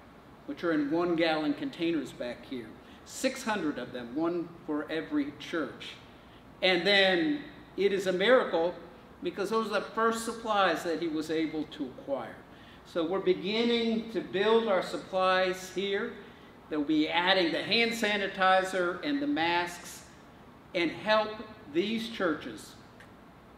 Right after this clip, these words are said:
open safely so they can continue to help people grow closer to Christ, but also to serve their community.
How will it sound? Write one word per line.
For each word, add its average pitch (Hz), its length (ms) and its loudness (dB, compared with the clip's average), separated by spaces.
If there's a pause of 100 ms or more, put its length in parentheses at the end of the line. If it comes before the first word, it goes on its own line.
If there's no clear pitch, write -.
(140)
open 156 320 0
safely 196 640 0 (580)
so - 200 -6
they 196 180 -2
can 233 200 0
continue 220 640 -4
to 170 100 0
help 190 300 -2
people 190 320 -4
grow 151 260 -2
closer 196 460 -6
to 160 120 -6
Christ, 180 500 -4
but 156 240 -4
also 214 640 -4 (300)
to 147 120 -4
serve 165 540 -4 (180)
their 143 320 -2 (120)
community. 135 580 -4